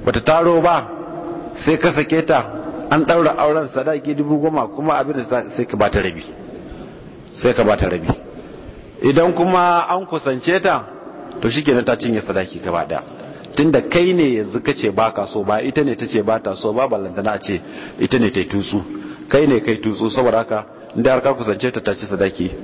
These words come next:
wato kenan, gaba daya. Saboda haka, in ba haka ba, ba kusanci,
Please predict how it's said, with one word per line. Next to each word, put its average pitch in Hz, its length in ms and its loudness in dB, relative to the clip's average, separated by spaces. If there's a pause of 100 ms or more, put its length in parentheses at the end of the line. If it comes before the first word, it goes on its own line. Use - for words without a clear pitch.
(100)
wato 87 240 0
kenan, 98 280 2
gaba 78 260 -2
daya. 62 180 -6 (720)
Saboda 113 180 6
haka, 110 180 2
in 131 100 4
ba 123 120 4
haka 117 220 -2
ba, 123 180 0 (1120)
ba 123 300 2
kusanci, 120 580 2